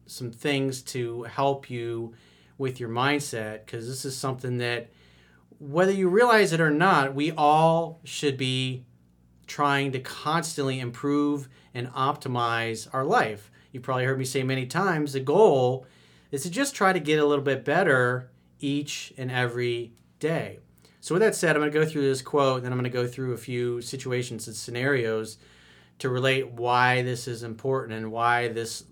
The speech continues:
mindset and way of thinking can help you. Doesn't matter whether you're, you're trying to improve your success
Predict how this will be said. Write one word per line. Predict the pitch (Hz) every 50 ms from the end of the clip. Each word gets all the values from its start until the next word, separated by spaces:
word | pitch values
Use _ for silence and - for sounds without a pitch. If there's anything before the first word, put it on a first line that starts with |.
| - -
mindset | 113 113 113 117 120 127 131 131 131 - 127 117 113
and | 110 117 113
way | 113 113 113
of | 113 113
thinking | - 170 185 202 196 - 123 120 120
can | - - 120
help | 113 101 139 147 170 214 220 220 -
you. | 117 113 113 113 113 113 113 113 - - - - - _ _ _ _ _ _
Doesn't | - 123 123 135
matter | 139 143 143 147 143
whether | 143 139 135 135
you're, | 131 127 127 131 131 123 117 113
you're | 123 117 120
trying | 123 - - 139 139 139
to | 131
improve | 131 131 - 139 139 143 139 139 135 131 135
your | 123 120 120 120 117 117
success | 117 - - 123 - - - 147 143 147 156 151 - - -